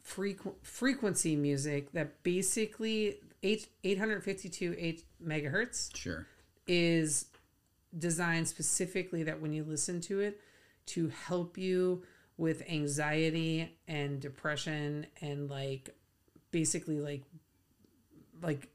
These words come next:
Speaker 1: give you mental clarity and, and help build mental toughness.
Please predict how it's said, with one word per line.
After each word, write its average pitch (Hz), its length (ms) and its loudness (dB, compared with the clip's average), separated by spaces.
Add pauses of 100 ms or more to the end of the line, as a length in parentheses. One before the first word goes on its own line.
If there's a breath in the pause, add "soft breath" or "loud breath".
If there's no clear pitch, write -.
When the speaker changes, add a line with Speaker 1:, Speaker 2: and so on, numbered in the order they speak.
(240)
Speaker 1:
give 165 220 4
you 170 120 4
mental 151 360 2
clarity 143 500 0
and, 139 240 0
and 139 160 -2
help 151 220 -2
build 139 180 0
mental 135 240 -2
toughness. 127 520 -8